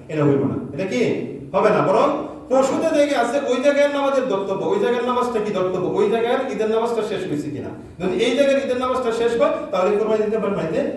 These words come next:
দিতে পারবে না। সে জয় দিন আগে ঈদের নামাজ পড়ো, বুঝছেন বিষয়টা? আচ্ছা, এরপর দেখেন কোরবানির পশু কেউ ক্রয় করলো,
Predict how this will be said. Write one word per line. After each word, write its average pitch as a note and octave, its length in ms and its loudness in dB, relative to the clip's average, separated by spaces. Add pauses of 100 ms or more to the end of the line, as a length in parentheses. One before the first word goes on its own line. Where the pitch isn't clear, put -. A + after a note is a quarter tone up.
(120)
দিতে F3+ 180 -2
পারবে - 260 0
না। - 100 -6 (240)
সে A3 180 2
জয় G#3+ 160 6
দিন G3 160 2
আগে D#3+ 180 -2
ঈদের D3 140 -2
নামাজ D3 200 2
পড়ো, - 240 -8 (380)
বুঝছেন - 260 -6
বিষয়টা? G3+ 300 0 (580)
আচ্ছা, A#2 260 -14 (1600)
এরপর A#3+ 380 2
দেখেন G#3+ 320 0
কোরবানির A3 400 0
পশু G3 240 -2
কেউ G3 180 0
ক্রয় G3 160 0
করলো, C3 260 -2